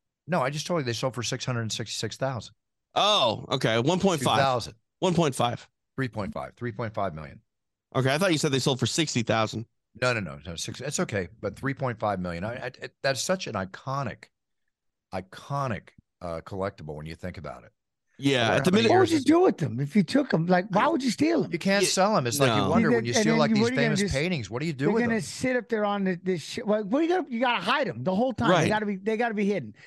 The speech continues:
Speaker 3: Do you ever just break out and go, "Hey, you gotta see these slippers"? They
Speaker 1: I don't know. There's,
Speaker 3: Oh,
Speaker 1: there's some
Speaker 3: keep a secret. They're, they're, what? You can't ever do anything about
Speaker 2: Right.
Speaker 3: this. That's
Speaker 2: Hey,
Speaker 3: crazy.
Speaker 2: hey, where are your
Speaker 3: <laughs>
Speaker 2: belts, Jens? Do you got your belts on display at home?
Speaker 1: Yeah, you got on your
Speaker 3: I
Speaker 1: set,
Speaker 3: have,
Speaker 1: you got there?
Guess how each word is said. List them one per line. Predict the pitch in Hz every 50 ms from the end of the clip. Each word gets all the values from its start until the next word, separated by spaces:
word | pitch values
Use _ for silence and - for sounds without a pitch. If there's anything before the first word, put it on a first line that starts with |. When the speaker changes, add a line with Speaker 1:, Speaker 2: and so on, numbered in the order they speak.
| - _ -
Speaker 3:
Do | 220
you | 226 214
ever | 214 208 220 214
just | 180 185 160 139
break | 202 208 196 160 -
out | 190 180 170
and | 127
go, | 104
"Hey, | - 113 151 180 185 165 202 170 - _ _ _ _ _ _ _ -
you | - 156
gotta | 135 208 185 170 151
see | - - - 196 180
these | 160 139 127 113 -
slippers"? | - - 233 226 - - - 113 98 - -
They | - 127 143 160
Speaker 1:
I | - 104 113 120
don't | 127 127 131
know. | 131 131 127 120 110
There's, | 113 320
Speaker 3:
Oh, | 311 302 -
Speaker 1:
there's | 117 110 110 -
some | - 110
Speaker 3:
keep | - 208 233 208 269
a | 262
secret. | 180 - 339 370 370 - - 285 269 269 240
They're, | 294 339
they're, | 392 466 480 - - - - - - -
what? | - - 679 679 - _ _ _ _ -
You | 247 240
can't | 220 - 285 294 311 294
ever | 285 262 269
do | 262
anything | 269 262 226 254 254
about | - - 220
Speaker 2:
Right. | 185 135 120 -
Speaker 3:
this. | 131 120 -
That's | 180 190 180 - -
Speaker 2:
Hey, | - 196 220 208 185 123
Speaker 3:
crazy. | 110 107 - -
Speaker 2:
hey, | - 202 233
where | 240 247 294 339
are | 349
your | 311 302 254 185
Speaker 3:
<laughs> |
Speaker 2:
belts, | - 196 190 175 - 320 -
Jens? | - - 151 147 147 151 156 -
Do | - 185
you | 226 262
got | 262 269 262
your | 214 202
belts | 175 196 190 196 - -
on | 208 196
display | 190 190 - - 202 190 190
at | 190
home? | 190 190 196 202
Speaker 1:
Yeah, | 214 214
you | 113 120
got | 123 123
on | 123
your | 123 127
Speaker 3:
I | 208
Speaker 1:
set, | 214 220
Speaker 3:
have, | 214 208
Speaker 1:
you | 110
got | 117 117 113
there? | 127 131 147 151